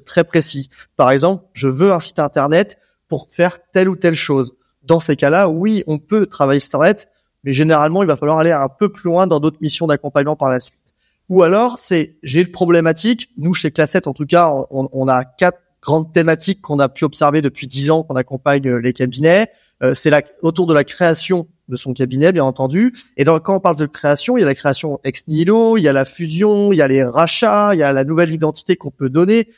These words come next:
Bref, il y a, il y a plein d'éléments. Il y a aussi toute la dimension marque employeur.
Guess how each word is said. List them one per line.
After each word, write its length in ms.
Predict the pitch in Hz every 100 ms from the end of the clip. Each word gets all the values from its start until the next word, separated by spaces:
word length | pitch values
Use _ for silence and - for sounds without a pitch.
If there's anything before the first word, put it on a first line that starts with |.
| _
Bref, 300 | - 208 202
il 60 | 151
y 40 |
a, 60 | 147 -
il 60 |
y 20 | 147
a 60 |
plein 160 | - 170
d'éléments. 440 | 156 160 196 247 - _ _
Il 40 |
y 40 | 151
a 60 |
aussi 300 | 175 170 220
toute 160 | - 226
la 100 | 185
dimension 520 | 160 170 170 - 175 - _ -
marque 360 | 135 165 -
employeur. 600 | 165 - 160 190 277 -